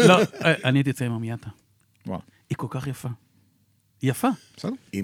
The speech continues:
Speaker 1: יפהפייה.
Speaker 3: מיוחדת, היא מיוחדת,
Speaker 1: יפה.
Speaker 3: היא מיוחדת בזכות הגג הנפתח שלה, ואתה, כשאתה פותח גג
Speaker 2: לא, לא,
Speaker 3: במכונית,
Speaker 2: היא, היא מכונית.
Speaker 3: בכל
Speaker 1: לא.
Speaker 3: גג, בכל מכונית אשר היא, כשאתה פותח גג, אתה פותח עולם. גם אם זה פרארי, אה, לא יודע, אה,
Speaker 1: כן.
Speaker 3: כזאת או אחרת.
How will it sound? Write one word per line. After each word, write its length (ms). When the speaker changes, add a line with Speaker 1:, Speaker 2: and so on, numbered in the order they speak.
Speaker 1:
יפהפייה. 220
Speaker 3:
מיוחדת, 340
היא 100
מיוחדת, 400
Speaker 1:
יפה. 120
Speaker 3:
היא 80
מיוחדת 400
בזכות 320
הגג 280
הנפתח 340
שלה, 340
ואתה, 240
כשאתה 220
פותח 360
גג 240
Speaker 2:
לא, 100
לא, 60
Speaker 3:
במכונית, 340
Speaker 2:
היא, 80
היא 140
מכונית. 480
Speaker 3:
בכל 300
Speaker 1:
לא. 80
Speaker 3:
גג, 140
בכל 200
מכונית 340
אשר 240
היא, 140
כשאתה 160
פותח 360
גג, 240
אתה 80
פותח 320
עולם. 360
גם 120
אם 80
זה 120
פרארי, 720
אה, 60
לא 120
יודע, 220
אה, 60
Speaker 1:
כן. 100
Speaker 3:
כזאת 200
או 60
אחרת. 340